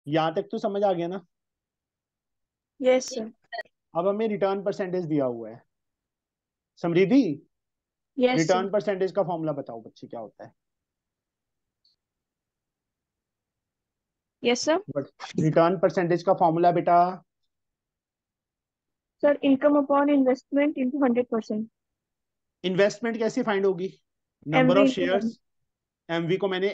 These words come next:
Speaker 1: X लेट कर लिया, तो मनी invested क्या हो गया?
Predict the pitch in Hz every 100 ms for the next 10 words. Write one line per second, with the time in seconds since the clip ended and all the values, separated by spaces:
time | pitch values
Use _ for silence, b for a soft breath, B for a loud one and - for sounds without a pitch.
0 | 170 - 156 135 - 110 98 101 _ _
1 | _ _ _ - 160 160 185 185 180 180
2 | 180 185 165 147 139 139